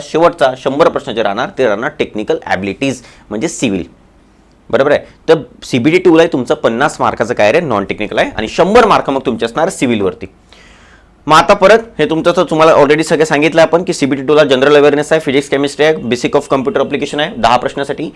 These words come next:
basics of environment परत दहा प्रश्न, दहा मार्कासाठी आणि टेक्निकल ॲबिलिटीज म्हणजे शंभर प्रश्न तुमचे सिव्हिलवरती. मग आता लक्षात घ्या, सिव्हिलमध्ये तुम्हाला काय सिलेबस या ठिकाणी असतो?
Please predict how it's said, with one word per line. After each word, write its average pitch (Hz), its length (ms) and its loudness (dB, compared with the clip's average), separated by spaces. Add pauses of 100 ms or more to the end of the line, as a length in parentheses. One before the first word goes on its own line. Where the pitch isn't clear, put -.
(240)
basics 151 320 0
of 160 140 0
environment 147 400 0
परत 143 220 -2
दहा 135 200 2
प्रश्न, 147 440 -4
दहा 123 160 0
मार्कासाठी 139 480 -2 (220)
आणि 165 140 0
टेक्निकल 196 400 2
ॲबिलिटीज 135 320 -2
म्हणजे 123 280 -4 (280)
शंभर 151 420 2
प्रश्न 120 300 -6
तुमचे 117 360 0 (300)
सिव्हिलवरती. 107 560 0 (320)
मग 131 160 -4
आता 139 200 0
लक्षात 101 220 -2
घ्या, 87 180 -2
सिव्हिलमध्ये 190 680 2
तुम्हाला 165 240 4
काय 160 160 4
सिलेबस 139 380 2
या 131 60 2
ठिकाणी 110 280 -2
असतो? 113 340 -8